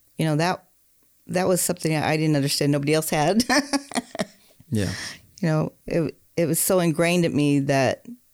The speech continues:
Speaker 1: this is how it is and this is right, and that I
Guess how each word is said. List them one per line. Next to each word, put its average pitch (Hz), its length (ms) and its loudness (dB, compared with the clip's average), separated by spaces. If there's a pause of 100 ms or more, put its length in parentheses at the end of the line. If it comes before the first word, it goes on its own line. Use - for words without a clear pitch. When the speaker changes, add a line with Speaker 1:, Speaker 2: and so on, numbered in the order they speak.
(280)
Speaker 1:
this 180 180 -2
is 175 80 -4
how 165 180 2
it 156 80 2
is 156 280 4
and 139 180 2
this 165 180 0
is 156 160 -2
right, 151 340 0
and 143 300 2 (840)
that 151 100 -2
I 160 340 0